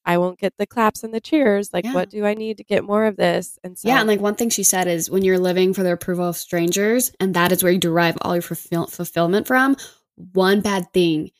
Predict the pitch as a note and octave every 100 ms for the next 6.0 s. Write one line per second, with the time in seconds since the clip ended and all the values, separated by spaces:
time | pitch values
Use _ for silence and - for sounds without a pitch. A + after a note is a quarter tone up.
0 | _ _ F#3+ E3+ - - E3+ D#3+ - -
1 | F3 E3 E3+ E3 E3 E3 _ _ - -
2 | - _ _ _ F#3+ F3 G3+ F#3+ - F#3
3 | G3 G3+ G#3 F3 F3 - - E3 E3+ D#3+
4 | E3+ - _ _ G3 F3+ A3 G#3+ - -
5 | G3+ E3 - A3 F3 G#3 A3+ G3+ E3